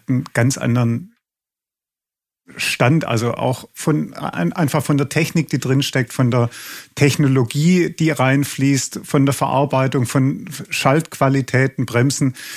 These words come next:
Das ist ja nicht vergleichbar mit einer Gruppe von vor zehn oder fünfzehn Jahren, wenn ich direkt jetzt mal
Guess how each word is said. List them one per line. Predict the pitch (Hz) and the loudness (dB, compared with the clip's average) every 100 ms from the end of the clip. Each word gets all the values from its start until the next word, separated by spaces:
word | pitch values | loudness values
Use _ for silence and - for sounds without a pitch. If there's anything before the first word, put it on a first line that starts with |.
| - - _ - | -16 -20 _ -2
Das | 117 | 0
ist | 190 - | 0 2
ja | 147 | 4
nicht | 151 - | 2 0
vergleichbar | 147 123 127 131 135 117 | 0 2 2 2 2 2
mit | 113 | 0
einer | 120 | -2
Gruppe | 107 123 117 110 | 0 0 2 0
von | - 107 | 2 -2
vor | 98 107 101 98 | 0 0 0 -2
zehn | - 104 110 | 0 2 2
oder | 120 104 | 0 -2
fünfzehn | - 107 104 - 107 98 | 0 0 0 0 2 2
Jahren, | 98 95 98 | 2 2 2
wenn | 98 | 0
ich | 95 | -2
direkt | 113 98 95 - - - - - 165 - - | -2 -2 -4 -6 -16 -20 -20 -14 -12 -8 -2
jetzt | 120 - | -2 0
mal | 104 110 | 0 -2